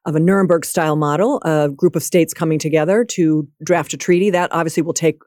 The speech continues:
I think, quite a bit more time to implement, and there's less precedent for that. And then Ukraine has also sought a General Assembly resolution that would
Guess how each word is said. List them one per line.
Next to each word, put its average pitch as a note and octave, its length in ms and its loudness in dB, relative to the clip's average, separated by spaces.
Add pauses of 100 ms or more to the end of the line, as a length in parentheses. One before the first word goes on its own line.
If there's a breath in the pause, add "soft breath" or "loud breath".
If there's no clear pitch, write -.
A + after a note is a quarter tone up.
I D3+ 60 -8
think, E3+ 180 -8 (120)
quite E3+ 160 0
a D#3 40 0
bit D#3 120 0
more D#3 160 -2
time E3+ 480 -2
to D#3+ 320 0
implement, F3+ 540 -2 (300 loud breath)
and F3+ 80 -2
there's D#3+ 160 0
less E3 220 0
precedent F3 500 -4
for G#3 120 0
that. G#3+ 360 -2
And G#3+ 140 2
then G#3+ 260 2 (540 loud breath)
Ukraine A#3+ 300 2
has A3 140 2
also A3 260 2
sought F#3 400 0
a F3 80 -2
General F3+ 320 0
Assembly E3 400 0
resolution D#3 800 0
that F3+ 160 -2
would D#3+ 260 2